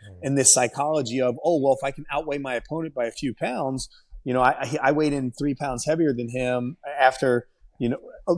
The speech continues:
Speaker 2: on fight day, then I have this advantage," type of thing. And when,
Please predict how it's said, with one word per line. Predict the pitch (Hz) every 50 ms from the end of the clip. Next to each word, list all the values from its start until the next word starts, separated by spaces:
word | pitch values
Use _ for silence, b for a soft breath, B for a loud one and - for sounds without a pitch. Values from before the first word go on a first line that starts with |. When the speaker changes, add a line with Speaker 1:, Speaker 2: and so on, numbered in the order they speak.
| - -
Speaker 2:
on | 143 139 131 117
fight | - - 151 160 151
day, | - 131 123 120 110
then | 117 120
I | 120
have | 117 131 131 123
this | 120 117 -
advantage," | 123 110 101 120 135 139 143 - 123 110 - -
type | - 117 110 -
of | 110 -
thing. | - 120 113 110 107 B B B B B B
And | 156 139 147
when, | 151 147 143 156